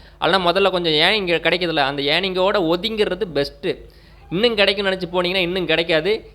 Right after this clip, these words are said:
இருக்கிறதையும் புடுங்கிட்டு இன்னும் உங்களால எவ்வளோ, எவ்வளோ உங்ககிட்ட இருந்து புடுங்க முடியுமோ அவ்வளோ எடுத்துட்டு உங்களை புழிஞ்சிட்டு விட்டுருவாங்க. இதுதான் உண்மை.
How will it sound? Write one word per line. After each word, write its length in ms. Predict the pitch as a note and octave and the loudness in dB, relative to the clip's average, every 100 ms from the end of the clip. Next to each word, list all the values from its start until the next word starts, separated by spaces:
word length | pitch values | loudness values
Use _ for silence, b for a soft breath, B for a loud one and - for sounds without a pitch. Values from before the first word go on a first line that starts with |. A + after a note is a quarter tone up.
| - | -4
இருக்கிறதையும் 560 | D#3+ G#3+ A3+ G#3+ G3 D#3 | -2 2 0 0 -2 -2
புடுங்கிட்டு 460 | G#3+ G#3 F#3 A#3 A3+ - | -2 -2 0 0 -2 -8
இன்னும் 440 | D3+ G#3+ G#3+ F3+ | -6 -2 -2 2
உங்களால 220 | F3 F#3+ | 2 0
எவ்வளோ, 300 | - E3 F3 E3 | 0 0 2 2
எவ்வளோ 480 | D3 C#3+ C#3 F3+ E3+ | 0 0 0 0 0
உங்ககிட்ட 240 | D#3+ D#3+ | -2 -4
இருந்து 240 | E3+ D#3 E3 | -6 -6 -6
புடுங்க 160 | F#3 | -6
முடியுமோ 380 | E3 D3 E3 D3 | -6 -6 -4 -2
அவ்வளோ 80 | C3+ | 0
எடுத்துட்டு 500 | C#3+ - C#3+ F3+ - | 0 -2 -6 -8 -8
உங்களை 300 | - C#3 D#3+ D#3+ | -8 -4 -4 -2
புழிஞ்சிட்டு 280 | G3+ G#3 F3 | -2 -2 -2
விட்டுருவாங்க. 400 | D3+ C#3 C3 B2+ | -4 -2 -2 -2
இதுதான் 480 | D3+ B2 C3+ E3 D3 | -2 -2 0 0 -2
உண்மை. 400 | B2+ D3 D3+ | -4 -2 0